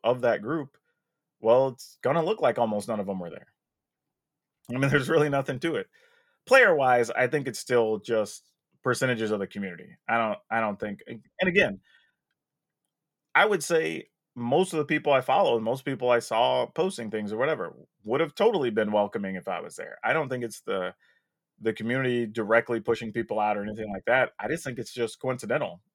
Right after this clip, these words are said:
You know, like you're saying, it's, it's small numbers, and then just combined with situations, and then some people just not being there, and, you know, it, it is what it is. Uh,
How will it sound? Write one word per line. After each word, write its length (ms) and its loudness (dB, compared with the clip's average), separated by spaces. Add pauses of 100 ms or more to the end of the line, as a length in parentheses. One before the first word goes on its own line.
You 300 -10
know, 100 2
like 200 6
you're 60 -4
saying, 320 2
it's, 300 -12
it's 140 -10
small 240 -2
numbers, 480 0 (760)
and 160 2
then 180 0
just 200 2
combined 380 2
with 80 -6
situations, 760 -2
and 120 -6
then 100 -6
some 180 -6
people 220 -4
just 180 -6
not 180 -6
being 260 -6
there, 360 -2
and, 180 -10 (800)
you 60 -2
know, 180 0
it, 100 -4
it 260 -2
is 160 -2
what 140 2
it 100 -2
is. 340 -6 (280)
Uh, 300 -4